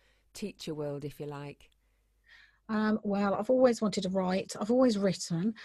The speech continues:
Speaker 2: Um, I can probably remember, uh,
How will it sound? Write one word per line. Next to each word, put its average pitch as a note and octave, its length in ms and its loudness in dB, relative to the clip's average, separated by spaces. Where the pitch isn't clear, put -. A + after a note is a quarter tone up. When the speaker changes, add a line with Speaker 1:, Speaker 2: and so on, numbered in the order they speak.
Speaker 2:
Um, G#3 640 4
I G#3 260 2
can G#3 300 0
probably A#3 600 2
remember, G3+ 840 2
uh, F#3 300 -8